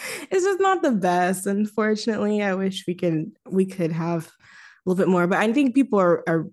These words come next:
recognizing that now. Like, where is the mid-budget rom-com? What happened to those? Why don't we have any? Um, that's also coupled with people being like, "Why you people have to fall in love with movies?" Girl,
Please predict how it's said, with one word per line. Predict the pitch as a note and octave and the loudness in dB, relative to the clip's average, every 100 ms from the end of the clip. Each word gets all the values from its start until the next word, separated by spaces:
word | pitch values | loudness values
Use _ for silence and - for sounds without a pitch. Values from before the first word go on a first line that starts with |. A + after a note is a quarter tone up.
| - | -4
recognizing | E3 D#3 E3+ E3 D#3+ E3+ F3+ F3+ F3+ | -4 -2 -2 -2 0 0 0 0 0
that | F3 - | 0 0
now. | F3+ F3+ F3+ | 0 0 0
Like, | D#3+ - | -2 -2
where | E3 E3 | 0 0
is | G2 E3 D#3+ | 0 0 -2
the | D#3+ | -2
mid-budget | F3 F3 E3+ F3 E3+ F3+ E3+ - G#3 _ _ - | 0 0 0 -2 0 0 0 -4 -20 _ _ -8
rom-com? | F3+ F3 F#3 F#3+ F#3 F#3 F#3 F#3 F#3+ | -4 0 0 0 0 0 -2 -2 -4
What | F#3 D#3+ | -4 -6
happened | D#3+ D#3 E3 F3 | -6 -6 -6 -6
to | F3 | -4
those? | E3+ E3+ E3+ E3+ | -2 0 0 -2
Why | C#3+ | -4
don't | C#3+ C#3+ | -6 -6
we | D#3 | -8
have | E3 D#3 D#3+ | -6 -6 -4
any? | D#3+ E3 E3 E3 - - - _ _ - | -2 -2 -2 -4 -10 -20 -20 _ _ -4
Um, | E3+ D#3 C3 C3 F#3+ - | 0 0 0 -4 -6 -4
that's | F3 F3 | -4 -2
also | F#3 F3+ | -2 -2
coupled | F#3+ F#3 F3 | -2 0 0
with | E3+ E3+ | 0 -2
people | F#3 E3+ | -4 -2
being | E3 E3 D#3+ | -2 0 0
like, | D#3+ - | -2 -2
"Why | D#4 | 0
you | D#4 | 0
people | B3+ B3+ | 0 0
have | B3 | 0
to | A#3 | 0
fall | B3+ | -2
in | C4 | 0
love | C4 B3 | 0 0
with | |
movies?" | A#3+ A#3+ D3+ D#3 D#3 | 2 2 0 -2 -4
Girl, | - D3+ D3 | -8 -8 -8